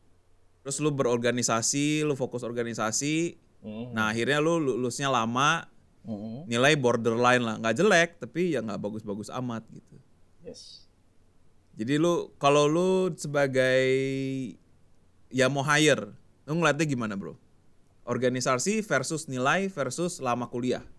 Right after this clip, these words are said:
Speaker 2: Oke.
Speaker 1: Penting nggak buat lu lama kuliah? Di C V kan
Speaker 2: Eh,
Speaker 1: kelihatan soalnya.
Speaker 2: betul, betul. Kalau ini sebenarnya, eh, dari sisi gue ya, sebagai, eh,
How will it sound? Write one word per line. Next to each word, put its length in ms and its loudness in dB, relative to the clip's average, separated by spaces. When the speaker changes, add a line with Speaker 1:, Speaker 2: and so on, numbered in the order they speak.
Speaker 2:
Oke. 680 -6
Speaker 1:
Penting 300 2
nggak 120 8
buat 180 4
lu 100 4
lama 240 2
kuliah? 320 -6
Di 160 4
C 140 10
V 140 6
kan 120 4
Speaker 2:
Eh, 40 0
Speaker 1:
kelihatan 340 2
soalnya. 320 -4
Speaker 2:
betul, 340 2
betul. 320 -4
Kalau 760 -2
ini 360 -6
sebenarnya, 880 -6
eh, 500 -4
dari 300 -6
sisi 360 -8
gue 280 0
ya, 140 -4
sebagai, 960 -4
eh, 440 -6